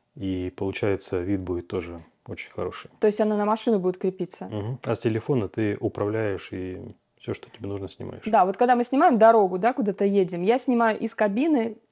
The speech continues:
Speaker 2: через стекло. И через стекло все равно качество теряется, не такое сочное изображение получается.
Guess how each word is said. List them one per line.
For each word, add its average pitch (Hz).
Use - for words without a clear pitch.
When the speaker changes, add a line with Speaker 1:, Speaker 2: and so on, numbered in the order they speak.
Speaker 2:
через 226
стекло. 196
И 233
через 254
стекло 320
все 277
равно 254
качество 233
теряется, 196
не 208
такое 214
сочное 202
изображение 185
получается. 185